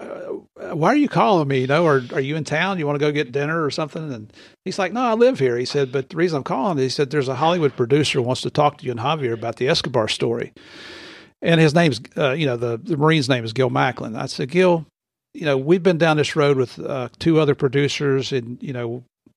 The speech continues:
we didn't think anybody ever wanted to really hear this story.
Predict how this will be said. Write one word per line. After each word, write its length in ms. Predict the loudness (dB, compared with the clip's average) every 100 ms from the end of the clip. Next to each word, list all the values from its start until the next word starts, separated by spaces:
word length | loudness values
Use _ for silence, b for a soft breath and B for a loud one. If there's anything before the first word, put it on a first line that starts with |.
| _ -6
we 340 | 2 4 6
didn't 220 | 2 2
think 240 | -2 -2 0
anybody 300 | 0 2 2
ever 160 | 0
wanted 160 | 0 0
to 40 |
really 180 | 0 2
hear 180 | 4 2
this 140 | 2
story. 540 | 0 2 4 4 2